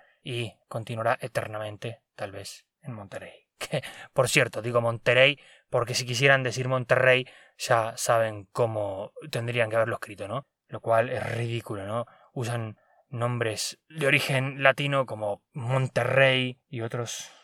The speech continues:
como El Capitán. Y en vez de decir Captain, ponen Capitán sin tilde y ponen Monterrey sin las dos R's. Con lo cual, lamentablemente hay que decir Monterrey,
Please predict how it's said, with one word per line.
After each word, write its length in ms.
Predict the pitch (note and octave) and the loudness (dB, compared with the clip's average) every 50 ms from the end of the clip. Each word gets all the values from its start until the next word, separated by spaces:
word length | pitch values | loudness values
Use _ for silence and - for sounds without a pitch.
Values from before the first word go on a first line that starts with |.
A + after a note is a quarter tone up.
| _ _ | _ _
como 260 | - A#2+ A2 A#2+ - - | -8 -6 -6 -6 -4 -4
El 280 | - B2 A2+ - - | -4 -4 -4 -6 -2
Capitán. 720 | _ B2+ B2 - - B2 - C3 B2+ A#2+ A#2+ A#2+ C3+ C3+ - _ _ _ | _ 0 0 0 -2 -2 2 2 2 2 2 -4 -8 -10 -12 _ _ _
Y 120 | - D3+ C#3+ | 0 2 2
en 120 | D3 D3 | 6 6
vez 120 | E3 D#3+ | 6 6
de 60 | E3 D#3+ | 6 4
decir 300 | D3 - F3+ D#3 D3 - _ _ | 4 4 0 -2 -2 -4 _ _
Captain, 800 | F#3+ F3+ - _ _ - E3 D#3 D3+ D3+ D#3 E3 E3+ E3+ E3+ - _ _ _ | 6 6 6 _ _ -6 -4 -4 -2 -4 -4 -4 -6 -6 -8 -12 _ _ _
ponen 360 | - C#3+ C#3 C#3 C3+ C3+ C3 | -2 -2 0 0 0 -2 -2
Capitán 800 | - - D3 - - D3 C3 - E3+ D3+ C#3+ C#3+ C#3+ D3+ D3+ - | 2 4 4 4 4 -2 4 6 6 6 6 4 0 -4 -8 -10
sin 380 | - - - - B2+ A#2+ A#2 A#2 | -8 -8 -4 -4 -2 -2 -4 -2
tilde 560 | - - F3 D#3 B2+ A#2 A2 A#2+ C3 D3+ - _ _ _ _ _ | 2 4 4 4 4 0 -2 -4 -4 -4 -6 _ _ _ _ _
y 100 | - C#3+ | -14 -4
ponen 300 | - D3 C3+ C3+ C3+ C3+ | 0 0 2 2 0 0
Monterrey 800 | C3+ C3+ C3 C3+ C3 - - C3+ B2+ C3 C#3+ D3 C#3 C3+ C3+ C3+ | 0 2 2 0 2 4 6 6 8 8 8 8 8 6 2 -4
sin 500 | - - C3+ A#2+ A#2+ A#2 G#2+ G#2 - _ _ _ | -6 -6 -4 -4 -4 -6 -8 -10 -16 _ _ _
las 220 | A#2 G#2+ G2 - | -8 -8 -4 -2
dos 200 | A#2 G#2+ - - | -2 -2 -2 -4
R's. 580 | G#2+ G2 F#2+ - F#2 F2+ - - - - _ _ | -6 -8 -8 -10 -12 -14 -16 -18 -20 -20 _ _
Con 160 | - A#2 A2 | -10 -8 -8
lo 80 | G#2 - | -8 0
cual, 280 | - A#2 A2 A2 A2 - _ _ _ _ _ _ _ _ _ _ | 2 2 2 2 0 -6 _ _ _ _ _ _ _ _ _ _
lamentablemente 840 | - D3+ D#3 D#3+ E3+ F3 E3 - G3+ F#3 F3+ F3+ F3+ F3 F3 - F3+ | 2 4 6 6 6 2 6 6 6 8 8 6 4 4 6 6 6
hay 60 | E3+ | 8
que 80 | E3 D#3 | 8 4
decir 300 | C#3 - - E3+ D#3 C#3+ | 4 4 4 2 2 2
Monterrey, 840 | C3+ C3+ C3 B2+ B2 A#2 - B2+ B2 A#2+ A2 G#2+ G2 F#2+ F#2 - | 2 0 0 0 -2 0 2 4 4 4 2 2 -4 -10 -14 -20